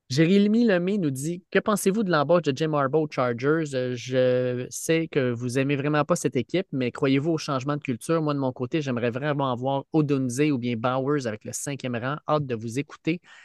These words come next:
Jérémy, je pense que notre segment avec notre invité a pu répondre à ces questions-là.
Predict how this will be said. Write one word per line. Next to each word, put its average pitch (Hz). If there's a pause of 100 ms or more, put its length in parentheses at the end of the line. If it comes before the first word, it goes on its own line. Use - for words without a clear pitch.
(220)
Jérémy, 131
je -
pense 147
que 143
notre 123
segment 135
avec 120
notre 117
invité 135
a 113
pu -
répondre 170
à 135
ces 143
questions-là. 127